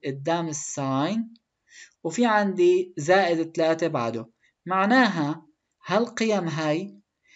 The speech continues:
رح أضربها أول شي بسالب، بعدين أجمع لها أربعة.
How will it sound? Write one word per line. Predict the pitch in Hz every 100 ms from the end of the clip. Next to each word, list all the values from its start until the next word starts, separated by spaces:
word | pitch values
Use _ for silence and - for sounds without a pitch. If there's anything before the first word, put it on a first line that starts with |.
| _ -
رح | 160 - -
أضربها | 240 226 - 165
أول | 156 226 220 208
شي | - 214
بسالب، | 208 - 196 190 202 202 -
بعدين | 151 185 226 226 -
أجمع | 160 151 170 175 175
لها | 170 175 175 _ _ 156
أربعة. | 139 120 123 -